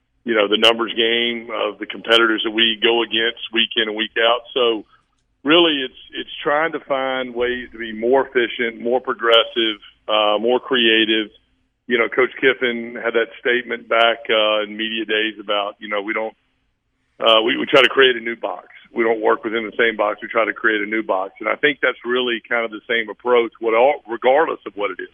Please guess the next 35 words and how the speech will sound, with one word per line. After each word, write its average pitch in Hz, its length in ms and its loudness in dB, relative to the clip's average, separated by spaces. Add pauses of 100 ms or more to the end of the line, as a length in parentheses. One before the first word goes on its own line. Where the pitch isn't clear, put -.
whether 107 140 -6
it - 60 -6
be 107 140 2
N 113 80 4
I 110 240 4
L, 110 240 2 (480)
whether 113 200 0
it 110 60 -6
be 113 100 0
recruiting, 120 560 0
whether 110 160 -2
it 101 40 -6
be 107 80 -4
marketing, 117 720 -2 (400)
uh, 104 200 2
facilities. 117 640 2 (140)
I 107 100 -2
think 131 240 0
we 120 120 2
always 120 380 2 (120)
have 117 200 -4 (100)
to, 110 140 -10
to, 104 380 -10 (180)
to 107 100 -20
try 117 140 6
to 107 160 0
find 120 260 4
that 113 140 4
way 110 560 4
to 104 260 0
make 107 240 0
one 117 260 0
dollar 110 420 2
spend 113 200 -2
like 107 200 -4